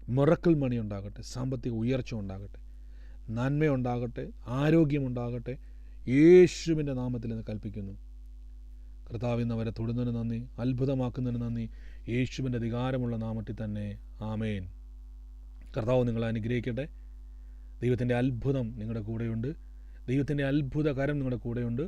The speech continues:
നമുക്ക് ഒരുമിച്ച് വിശ്വാസ പ്രഖ്യാപനങ്ങൾ ഏറ്റുപറയാം. കർത്താവ് എനിക്ക് തന്നതിനായി നന്ദി പറഞ്ഞുകൊണ്ട് ദൈവത്തെ സ്തുതിച്ചാട്ടെ. നിങ്ങളുടെ അത്ഭുത സാക്ഷ്യങ്ങൾ, ഭയം വിട്ടുമാറി എന്നുള്ള അത്ഭുത സാക്ഷ്യങ്ങൾ കേൾക്കുവാൻ ഞാൻ തയ്യാറായിരിക്കുന്നു. നിങ്ങൾ അയയ്ക്കുക. ദൈവനാമമഹത്വം വെളിപ്പെടട്ടെ.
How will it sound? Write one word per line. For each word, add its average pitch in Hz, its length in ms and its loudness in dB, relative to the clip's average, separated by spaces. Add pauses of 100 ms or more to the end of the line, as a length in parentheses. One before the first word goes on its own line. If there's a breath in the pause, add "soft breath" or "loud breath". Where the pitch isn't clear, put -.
നമുക്ക് 107 200 -4
ഒരുമിച്ച് 117 280 -2
വിശ്വാസ 123 440 -4
പ്രഖ്യാപനങ്ങൾ 123 640 -4
ഏറ്റുപറയാം. 120 480 -2 (400 soft breath)
കർത്താവ് 107 340 -4
എനിക്ക് 104 160 -4
തന്നതിനായി 127 640 2
നന്ദി 120 200 0
പറഞ്ഞുകൊണ്ട് 104 500 -2 (600 soft breath)
ദൈവത്തെ 123 300 2
സ്തുതിച്ചാട്ടെ. 123 480 -2
നിങ്ങളുടെ 135 280 0
അത്ഭുത 175 380 6
സാക്ഷ്യങ്ങൾ, 139 500 0
ഭയം 135 260 0
വിട്ടുമാറി 147 600 2
എന്നുള്ള 135 200 0
അത്ഭുത 143 260 0
സാക്ഷ്യങ്ങൾ 127 580 -4 (920 soft breath)
കേൾക്കുവാൻ 127 460 -2
ഞാൻ 117 140 -4
തയ്യാറായിരിക്കുന്നു. 120 720 -4
നിങ്ങൾ 107 220 -4
അയയ്ക്കുക. 117 360 -4 (560 soft breath)
ദൈവനാമമഹത്വം 139 760 4
വെളിപ്പെടട്ടെ. 117 480 -4